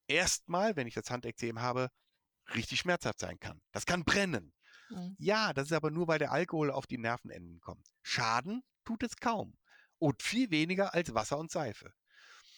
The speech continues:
Speaker 1: Und das kann ich so fest behaupten, weil ich darüber in der Tat habilitiert habe, über dieses
Speaker 2: <laughs>
Speaker 1: Thema. Deshalb sage ich immer, weg mit dem allen vielen Hände waschen und Seife, hin zum Desinfizieren. Das ist viel, viel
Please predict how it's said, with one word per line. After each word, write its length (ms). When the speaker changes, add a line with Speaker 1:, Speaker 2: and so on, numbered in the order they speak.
Speaker 1:
Und 180
das 120
kann 140
ich 80
so 80
fest 320
behaupten, 400
weil 140
ich 60
darüber 480
in 100
der 120
Tat 220
habilitiert 520
habe, 180
über 100
dieses 240
Speaker 2:
<laughs> 40
Speaker 1:
Thema. 320
Deshalb 220
sage 160
ich 60
immer, 260
weg 720
mit 180
dem 200
allen 300
vielen 640
Hände 360
waschen 300
und 120
Seife, 360
hin 300
zum 180
Desinfizieren. 840
Das 200
ist 240
viel, 440
viel 460